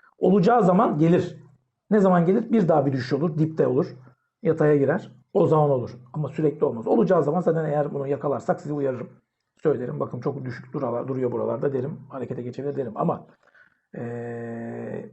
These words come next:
böyle, önemli olan böyle dönemlerde çok spekülatif kağıtlarda çok acayip hareketler olacak.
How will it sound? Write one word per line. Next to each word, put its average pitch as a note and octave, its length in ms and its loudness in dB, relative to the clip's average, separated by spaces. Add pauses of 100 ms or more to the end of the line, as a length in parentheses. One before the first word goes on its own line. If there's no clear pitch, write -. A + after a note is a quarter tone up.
(120)
böyle, D#3 720 2 (600)
önemli C#3+ 320 -2
olan B2+ 300 -4
böyle D3 220 0
dönemlerde B2 680 -8 (720)
çok - 180 -8
spekülatif B2 540 -8
kağıtlarda B2 540 -4
çok - 180 -8
acayip B2 260 -4
hareketler C3 380 -4
olacak. D3+ 480 0